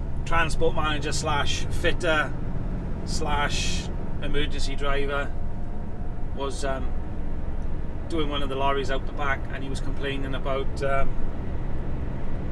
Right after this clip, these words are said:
somebody'd left something on a bunk. They put the cab over and gone through the windscreen. So he's there jacking a,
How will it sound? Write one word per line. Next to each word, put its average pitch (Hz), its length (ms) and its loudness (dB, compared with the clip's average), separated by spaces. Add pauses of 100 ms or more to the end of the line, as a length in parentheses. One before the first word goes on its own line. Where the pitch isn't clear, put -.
(300)
somebody'd 147 420 0
left 147 260 2
something 143 220 2
on 135 100 0
a 135 60 2
bunk. 135 380 2 (640)
They 143 80 0
put 165 180 0
the 143 80 0
cab 143 320 2
over - 280 2
and 131 260 2 (240)
gone 143 220 0
through - 100 0
the 135 80 2
windscreen. - 480 2 (1300)
So 139 240 4
he's 143 160 2
there 156 200 4
jacking 151 460 2
a, 143 80 4